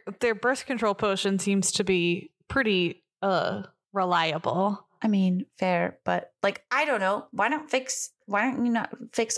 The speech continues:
Speaker 2: all your uteruses to
Speaker 1: Just, just in
Speaker 2: uteri?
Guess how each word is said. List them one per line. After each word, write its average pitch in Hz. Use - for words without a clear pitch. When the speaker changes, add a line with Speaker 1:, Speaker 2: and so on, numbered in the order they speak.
Speaker 2:
all 196
your 240
uteruses 269
to 208
Speaker 1:
Just, 202
just 262
in 262
Speaker 2:
uteri? 262